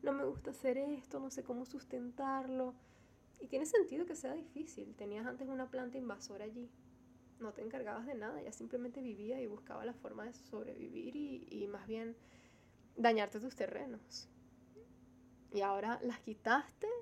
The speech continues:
dejaste que murieran, las integraste a tu tierra y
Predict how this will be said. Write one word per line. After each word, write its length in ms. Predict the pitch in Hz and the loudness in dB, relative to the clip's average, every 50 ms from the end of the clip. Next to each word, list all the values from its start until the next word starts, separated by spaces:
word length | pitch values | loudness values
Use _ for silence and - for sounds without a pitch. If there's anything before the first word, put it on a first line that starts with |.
| - - - - - - - - - - - | -4 -10 -20 -20 -20 -20 -20 -20 -18 -12 -6
dejaste 400 | 208 208 202 185 - - 214 208 | -4 -4 -4 -4 -4 -4 -4 -2
que 100 | 254 294 | 0 2
murieran, 680 | 320 302 254 214 202 185 190 190 214 240 302 359 392 392 - - - - - - - - - - - | 2 2 0 -2 -2 -2 0 2 2 2 2 2 0 -2 -6 -12 -18 -20 -20 -20 -20 -20 -12 -4 -2
las 140 | 226 220 | 2 4
integraste 480 | 226 214 214 214 208 208 - - - 233 | 4 4 2 2 -2 -2 -4 -4 -6 -4
a 40 | 247 | -2
tu 100 | 320 302 | -4 -4
tierra 320 | - 233 226 - 320 - - | 0 0 -2 -2 -2 -4 0
y 100 | 294 | -2